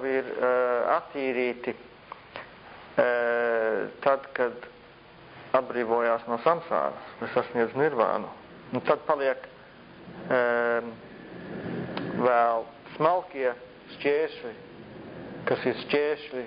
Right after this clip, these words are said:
vis-, viszinošanai. Em,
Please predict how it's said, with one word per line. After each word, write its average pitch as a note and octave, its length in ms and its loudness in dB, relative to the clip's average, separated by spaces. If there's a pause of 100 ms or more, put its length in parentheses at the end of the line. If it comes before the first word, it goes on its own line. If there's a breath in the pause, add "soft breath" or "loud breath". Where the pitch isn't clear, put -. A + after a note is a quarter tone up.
vis-, C3+ 360 -2
viszinošanai. A#2+ 1000 0 (2000 loud breath)
Em, C3 560 4